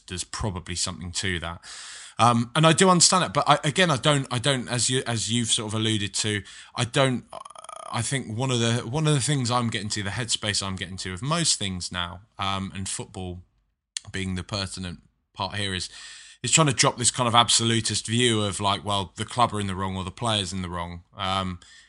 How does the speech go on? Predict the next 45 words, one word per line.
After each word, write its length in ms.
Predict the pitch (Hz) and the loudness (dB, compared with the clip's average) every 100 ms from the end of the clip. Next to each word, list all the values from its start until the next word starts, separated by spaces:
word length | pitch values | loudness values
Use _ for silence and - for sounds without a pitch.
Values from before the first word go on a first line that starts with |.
| _ _ _ - | _ _ _ -2
here. 200 | 120 113 | 0 2
And 100 | 117 | 0
I, 60 | - | 2
I, 100 | 143 | 2
I, 260 | 139 - 117 | 2 -2 -2
I 60 | 139 | -2
do 240 | 117 156 143 | 2 4 4
think 300 | 139 123 117 | 2 -2 -2
on, 340 | 120 120 113 120 | -2 0 0 0
on 140 | 131 | -2
the 80 | 120 | -2
club 320 | 113 156 117 | 0 0 4
side, 400 | - 104 92 92 - - | 4 2 0 -2 -6 -10
you 100 | 117 | -4
know, 280 | 101 98 95 110 _ _ | 0 0 -2 -8 _ _
they, 440 | - 104 131 131 113 | -10 4 6 8 6
they 220 | 123 120 | 4 4
have 460 | 110 - 135 123 - | 4 4 4 4 2
that 220 | 101 - | -2 0
chip 380 | - 104 98 - _ _ | 0 2 -2 -8 _ _
where 240 | - 101 98 | -8 -4 -2
they 140 | 101 | -2
can 280 | 95 107 104 | -2 -4 -2
say, 200 | - 92 | -2 -2
"Well, 300 | 95 92 95 | -2 -4 -6
you 120 | 107 | -4
know, 280 | 101 92 85 82 | -2 -2 -2 -2
lad, 260 | 87 90 | -2 -2
like, 200 | 92 92 - - - - - | -2 -4 -4 -18 -20 -20 -4
you 140 | 120 | 0
look 160 | 117 - | 0 2
at 80 | 104 | 2
someone 180 | 113 | 2
like 160 | 104 101 | 2 0
Alderweireld, 840 | 107 104 95 90 90 90 90 - - | -2 -2 -2 -4 -4 -8 -10 -14 -14
you 120 | 101 | -8
know, 180 | 90 90 - | -6 -6 -8
you, 220 | 92 110 113 | -4 -2 0
you 220 | 107 113 | 0 6
had 220 | 127 117 | 8 6
that 200 | 95 90 | 0 -2
shot 260 | - 95 90 | 0 0 -4
at 100 | 92 | -6
Atletico 640 | - 85 - 90 - 85 87 | -6 -8 -8 -10 -10 -14 -14
Madrid, 440 | 85 - 87 - | -14 -16 -16 -14